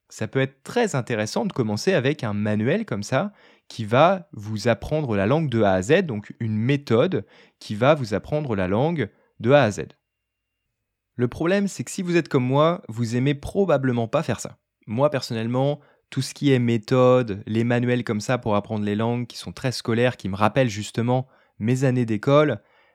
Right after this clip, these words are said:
c'est pas quelque chose qui fonctionne avec moi et c'est pas ce que je recherche parce que bien souvent, malheureusement,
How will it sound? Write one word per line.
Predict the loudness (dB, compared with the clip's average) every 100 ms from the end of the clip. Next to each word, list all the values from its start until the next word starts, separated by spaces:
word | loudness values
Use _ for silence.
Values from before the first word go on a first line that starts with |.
| _
c'est | -4 0
pas | 2
quelque | 2 2
chose | 0 -2
qui | -6
fonctionne | -6 -2 0
avec | 0 -2 0
moi | 2 2 -2 _ _ _ -12
et |
c'est | -8 0
pas | 2 2
ce |
que | 0
je | 0
recherche | 0 2 2 2 0
parce | -6 -2
que | 0 0
bien | -2 -4 -4
souvent, | -4 -6 -2 -2
malheureusement, | 0 0 0 -2 -2 -2 -2